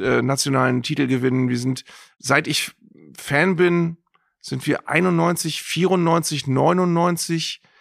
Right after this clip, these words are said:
und zweitausendneun Pokalsieger geworden und wir haben, äh, einmal den Europacup der Pokalsieger gewonnen, zweiundneunzig. Das sind alles so Sachen, die sind wirklich jetzt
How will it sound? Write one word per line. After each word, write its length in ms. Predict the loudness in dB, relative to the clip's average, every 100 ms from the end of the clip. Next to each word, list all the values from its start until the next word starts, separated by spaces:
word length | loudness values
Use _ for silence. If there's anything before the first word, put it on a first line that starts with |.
| _ _ -8
und 120 | -6
zweitausendneun 1120 | 0 0 2 0 -2 -4 -4 0 2 2 0
Pokalsieger 680 | -2 -6 0 0 0 0 0
geworden 640 | 0 0 0 0 0 -2
und 240 | -2 -4 -4
wir 120 | -2
haben, 280 | 0 0 -2
äh, 40 |
einmal 280 | 0 2 2
den 80 | 2
Europacup 460 | 0 0 -2 -2 -2
der 100 | -2
Pokalsieger 540 | -2 0 0 0 0
gewonnen, 280 | 0 0 0
zweiundneunzig. 760 | 0 0 2 0 -2 -2 -6 -8 -18 -18 -14
Das 80 | -6
sind 100 | -4
alles 200 | -2 0
so 100 | 0
Sachen, 480 | 0 0 0 0 0 -6 _ _ _
die 60 | -8
sind 160 | -6 -4
wirklich 200 | -4 -4
jetzt 240 | -6 -8